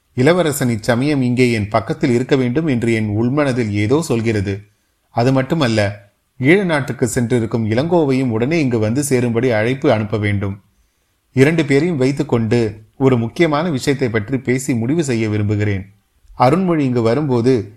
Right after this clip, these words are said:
ஈழப்படைக்கு உணவு அனுப்புவதை பற்றி உங்கள் ஆட்சேபத்தையும் அவனிடம் தெரிவிக்கலாம்." "சக்கரவர்த்தி, மன்னிக்க வேண்டும். ஈழத்துக்கு உணவு அனுப்புவதை நான் ஆட்சேபிக்கவில்லை, தனதானியவாதிகாரியும்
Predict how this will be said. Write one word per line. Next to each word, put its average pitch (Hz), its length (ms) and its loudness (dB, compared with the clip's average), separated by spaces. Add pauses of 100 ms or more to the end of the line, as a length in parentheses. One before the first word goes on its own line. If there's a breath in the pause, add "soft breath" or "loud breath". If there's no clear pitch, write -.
(140)
ஈழப்படைக்கு 135 680 2 (500)
உணவு 160 360 2
அனுப்புவதை 117 520 0
பற்றி 117 380 0
உங்கள் 120 300 0
ஆட்சேபத்தையும் 127 640 2
அவனிடம் 113 420 -2
தெரிவிக்கலாம்." 107 640 0 (920)
"சக்கரவர்த்தி, 131 680 2 (260)
மன்னிக்க 143 380 2
வேண்டும். 101 380 0 (800)
ஈழத்துக்கு 160 560 2
உணவு 135 340 2
அனுப்புவதை 120 600 2 (180)
நான் 110 320 2
ஆட்சேபிக்கவில்லை, 120 800 0 (460)
தனதானியவாதிகாரியும் 131 1300 2